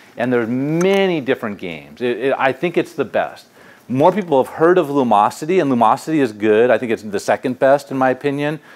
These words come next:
Um, but I think FitBrains is better. Rosetta Stone. It's so good, Rosetta Stone just bought it, the language learning company.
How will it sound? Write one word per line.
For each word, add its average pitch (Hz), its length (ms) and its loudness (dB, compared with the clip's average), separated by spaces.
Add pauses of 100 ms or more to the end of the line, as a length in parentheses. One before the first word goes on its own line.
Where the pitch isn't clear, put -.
(160)
Um, 110 340 -2 (240)
but - 160 -14
I 131 180 -2
think 113 220 -8
FitBrains 101 500 -6
is 98 100 -10
better. 80 360 -6
Rosetta 143 540 2
Stone. 101 320 -2
It's 101 100 -12
so 170 140 2
good, 147 240 2
Rosetta 123 540 2
Stone 92 520 -2 (160)
just - 220 -8
bought 82 260 0
it, - 140 -16 (140)
the 110 80 -12
language 101 360 -4
learning 82 300 -8
company. 85 400 -16